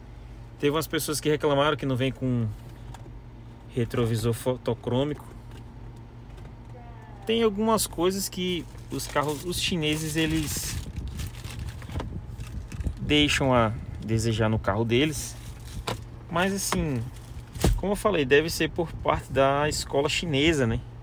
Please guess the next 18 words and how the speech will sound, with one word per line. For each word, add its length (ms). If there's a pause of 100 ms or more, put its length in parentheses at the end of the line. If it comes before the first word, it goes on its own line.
(680)
O 40
estilo 320
chinês 600
de 120
fabricar 480
carro. 540
Não 120
sei 180
se 100
o 40
chinês 360
ele 160
não 140
usa 280
isso, 480 (1500)
né? 140
Mas 460
assim, 420